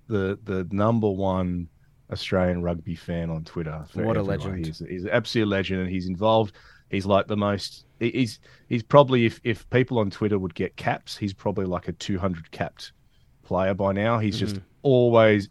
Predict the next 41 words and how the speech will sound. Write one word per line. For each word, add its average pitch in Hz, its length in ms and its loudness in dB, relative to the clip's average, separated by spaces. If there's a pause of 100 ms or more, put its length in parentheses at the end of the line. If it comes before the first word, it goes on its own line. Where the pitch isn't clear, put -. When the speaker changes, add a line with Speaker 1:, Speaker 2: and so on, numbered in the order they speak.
(400)
Speaker 1:
every, 107 420 2
in, 110 160 0
into 117 240 0
everything, 95 640 -4
and 95 180 -6
lovely 98 300 2
bloke 82 380 -6
and 90 100 -12
very, 90 240 -4
very 92 240 -4
kind. 82 340 -8 (300)
Um, 120 240 4 (240)
mate, 135 200 4 (920)
I 143 80 4
think, 190 480 0 (380)
oh, 139 80 8
look, 135 160 10
I 127 40 10
was 120 120 8
surprised 147 460 10
that 113 60 0
we 104 100 2
were 95 100 6
able 90 80 6
to 80 80 -2
sit - 180 -8
down 82 160 -4
with 78 100 -8
Hamish 80 260 -6
McLennan, 78 420 -6
to - 120 -8
be 80 120 -6
honest 78 300 -8
with 71 180 -10
you. 73 240 -10
I, 87 160 -6
I 98 60 -2
think 131 220 0 (120)
by 101 180 2
the 92 120 -4
time 117 760 2